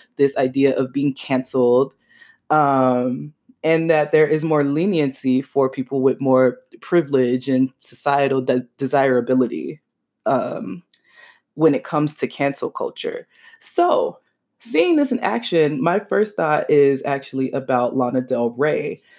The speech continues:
Now, Lana Del Rey, unprovoked, <laughs> by the way, unprovoked as fuck, got on the internet and just decided to talk about nothing but the most ridiculous nothing for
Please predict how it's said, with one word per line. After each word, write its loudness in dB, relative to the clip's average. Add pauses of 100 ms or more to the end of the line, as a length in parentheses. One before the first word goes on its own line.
(220)
Now, -2
Lana 0
Del 0
Rey, 0 (220)
unprovoked, 0 (580)
<laughs> -2
by 4
the 4
way, 0 (380)
unprovoked 2 (180)
as 2
fuck, 0 (120)
got 4
on 0
the 2
internet 0
and 4 (180)
just -2
decided 2
to -6
talk -2
about 0
nothing 0 (500)
but 4
the 4
most 2
ridiculous 2
nothing 2
for 2